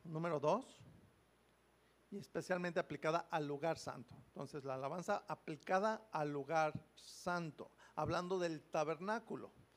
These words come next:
Hace quince días, eh, yo empecé a, a, a compartirles la alabanza aplicada al tabernáculo. Vimos, eh, sobre todo lo que es el atrio. Voy a hacer un resumen de eso ahorita para que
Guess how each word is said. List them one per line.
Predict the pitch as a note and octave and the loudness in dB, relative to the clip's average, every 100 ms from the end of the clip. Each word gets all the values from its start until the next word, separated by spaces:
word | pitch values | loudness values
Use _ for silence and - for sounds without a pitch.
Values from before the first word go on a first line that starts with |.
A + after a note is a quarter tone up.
| - - D#3 | -20 -16 -6
Hace | - F3+ | -4 -2
quince | G#3+ F#3+ G3+ | -2 2 4
días, | F#3+ F#3+ F#3 F3+ - | 6 6 4 0 -10
eh, | - C#3 C3 C3 C3+ | -6 -4 -4 -6 -6
yo | C#3+ | -6
empecé | E3 D#3 - | -4 -4 0
a, | D#3+ D#3 - - - - | 2 2 2 -10 -20 -8
a, | D#3 - | -8 -6
a | D#3 C#3+ | -8 -6
compartirles | E3 C#3+ D3 E3 D#3+ E3 E3 - - _ - | -4 -2 -2 -2 -2 -2 -2 -8 -16 _ -6
la | D3 | 0
alabanza | D3 D3+ E3+ | 0 2 -2
aplicada | - D3+ D3+ D#3+ | -2 -2 2 2
al | D#3+ | 4
tabernáculo. | E3+ E3+ F3+ F3+ F#3 F3 | 2 2 2 0 2 2
Vimos, | E3 E3+ F3 D3+ - - _ - | 2 0 -2 -2 -8 -20 _ -12
eh, | - - | -8 -8
sobre | - D#3+ D#3 | -4 -4 0
todo | E3+ F3 | 2 4
lo | E3+ | 2
que | E3 | 0
es | G3 | 0
el | F#3+ | 4
atrio. | F#3 F3 F3+ E3+ | 4 4 2 2
Voy | E3+ E3+ | 2 2
a | E3+ B2+ | 0 -4
hacer | - B2+ F3+ | -10 -4 0
un | F3+ | 0
resumen | E3+ - F3+ F3+ | 0 -2 0 0
de | D#3+ D3+ | 0 -2
eso | - | -2
ahorita | D#3+ C#3+ F3 G#3+ - _ - E3 | -4 -4 -4 -6 -12 _ -20 -6
para | C#3 C3 | -4 -4
que | - B2+ A#2+ | -8 -8 -10